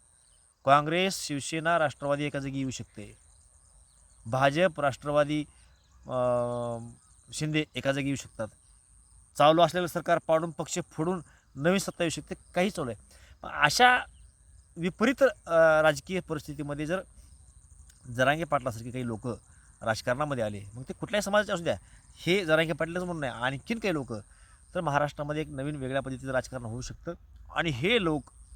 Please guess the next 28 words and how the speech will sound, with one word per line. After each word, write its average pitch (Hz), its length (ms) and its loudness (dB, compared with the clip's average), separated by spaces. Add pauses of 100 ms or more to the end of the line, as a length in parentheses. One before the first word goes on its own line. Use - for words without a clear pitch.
(720)
सर्वसामान्य 202 600 0
लोकांच्या 147 560 0
हितासाठी 123 640 -6 (720)
झटू 123 220 -4
शकतील. - 560 -8 (680)
त्यामुळं 131 280 -2
जरांगे 139 300 0
पाटलाने 139 420 -2
राजकारणामध्ये 135 640 -2
जर 147 100 -4
याची 131 300 -10
संधी 127 260 -6
आली 123 220 -2 (240)
तर 113 60 -10
अवश्य 127 460 -2
यावं, 135 240 0 (420)
किंवा 165 100 2
संधी 156 460 -2
म्हणण्यापेक्षा 180 680 0
मी 160 100 -2
तर 160 80 0
असं 156 160 2
म्हणेन 156 260 -6
की 156 60 -4
हा 147 240 4 (540)
लढा 143 240 6
संपल्याच्यानंतर 156 680 0
आरक्षणाचा 120 640 -4